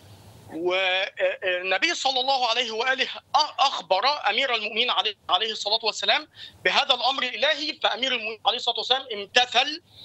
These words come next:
وهو في ذلك مثله مثل،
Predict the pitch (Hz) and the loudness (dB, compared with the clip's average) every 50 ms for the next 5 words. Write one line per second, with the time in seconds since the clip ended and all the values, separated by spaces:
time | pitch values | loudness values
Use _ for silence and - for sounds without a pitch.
0 | - - - - - - - - 170 233 262 240 240 240 254 254 254 254 - 208 | -16 -16 -16 -20 -20 -20 -10 0 2 2 2 2 0 0 2 2 2 0 -2 -6
1 | 214 208 - 233 254 277 285 277 302 302 - - - - - 208 196 180 208 262 | -4 0 2 2 4 4 2 0 -2 -6 -6 -14 -18 -12 -4 -2 -2 2 2 2
2 | 269 - 269 277 294 262 247 285 269 233 208 240 285 285 - 294 311 302 294 285 | 2 2 0 -2 -2 -6 -6 -6 -4 0 2 2 2 2 2 0 0 0 -4 -12